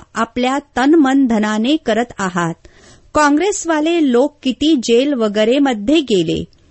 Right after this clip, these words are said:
तुम्हाला तर जेल इत्यादीमध्ये जाण्याची गरजच नाही. तुमची तर आहेच रुहानी गोष्ट,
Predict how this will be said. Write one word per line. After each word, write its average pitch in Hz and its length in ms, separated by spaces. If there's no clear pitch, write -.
तुम्हाला 226 500
तर 233 280
जेल 233 540
इत्यादीमध्ये 214 960
जाण्याची 202 600
गरजच 208 540
नाही. 165 480
तुमची 339 360
तर 403 220
आहेच 240 480
रुहानी 240 680
गोष्ट, 196 460